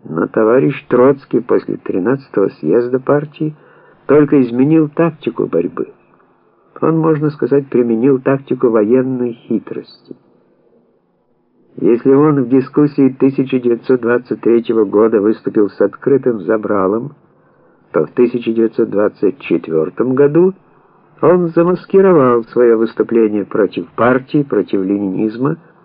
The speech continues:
и самого Ленина под видом историка. На деле эти так называемые уроки октября являются миной,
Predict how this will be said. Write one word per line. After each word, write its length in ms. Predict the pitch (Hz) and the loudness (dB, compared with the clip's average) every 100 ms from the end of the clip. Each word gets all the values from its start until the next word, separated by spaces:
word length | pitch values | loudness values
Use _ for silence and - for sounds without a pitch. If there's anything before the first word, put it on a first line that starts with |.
| _ _ - | _ _ -6
и 100 | - | -4
самого 400 | 104 101 92 87 | -4 -4 -2 0
Ленина 540 | 90 101 113 143 175 | 2 0 0 -2 -2
под 180 | 131 123 | 0 -2
видом 500 | 104 170 156 151 151 _ _ _ _ _ - | 2 2 2 0 -4 _ _ _ _ _ -4
историка. 840 | 160 147 - 131 107 - 50 - - _ _ _ _ _ _ _ _ _ _ _ _ _ _ _ _ _ _ _ _ _ _ _ _ _ _ _ _ _ | -4 -4 -2 2 2 0 -12 -20 -20 _ _ _ _ _ _ _ _ _ _ _ _ _ _ _ _ _ _ _ _ _ _ _ _ _ _ _ _ _
На 240 | - 107 131 | -4 0 0
деле 420 | 147 196 190 170 | 4 4 6 4
эти 320 | - 175 165 | 4 2 2
так 180 | 156 151 | 0 0
называемые 600 | 143 139 160 160 160 147 - | 0 4 4 4 4 2 2
уроки 420 | 123 147 151 147 | 2 4 2 2
октября 760 | 135 127 - 104 131 170 143 - _ _ _ _ _ _ _ _ _ _ - | 2 0 -2 0 2 2 0 -6 _ _ _ _ _ _ _ _ _ _ -2
являются 680 | 92 120 143 127 - 113 | 0 4 2 2 0 -2
миной, 720 | 98 92 117 165 170 165 156 | -2 0 2 4 4 2 0